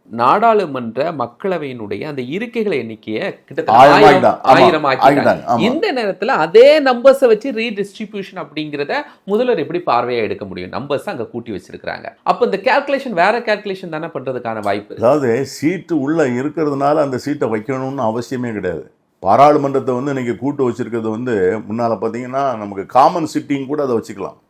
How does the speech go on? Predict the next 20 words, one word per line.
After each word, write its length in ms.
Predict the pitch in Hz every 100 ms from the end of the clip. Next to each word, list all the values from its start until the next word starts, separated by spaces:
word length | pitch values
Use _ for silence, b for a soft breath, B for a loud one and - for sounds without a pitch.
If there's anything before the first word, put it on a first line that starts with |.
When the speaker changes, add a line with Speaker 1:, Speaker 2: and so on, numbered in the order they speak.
| _ _
Speaker 2:
சில 340 | - 127 131
நேரத்துல 180 | 147 156
வந்து 180 | 139 151
ரெண்டு 320 | 127 170 175
அவையும் 240 | 143 160
சேர்ந்து 380 | - 151 151 143
கூட 160 | 107 120
வேண்டியது 260 | 113 101
இருக்கும். 300 | 90 78 - _ _ -
இப்ப 140 | 120
சில 260 | 113 131 127
வோட்டிங் 420 | 143 180 185 156
வந்து 480 | 143 143 135 165 147
ஜாயிண்ட் 320 | 120 147 190 170
சிட்டிங்ல 220 | 156 160 147
வந்து 320 | 156 160 165
ஓட்டெடுக்க 260 | 170 160
வேண்டிய 300 | 147 147 139
ஓட்டெடுப்பே 440 | 127 139 143 139 135
இருக்குது. 420 | 120 95 92 80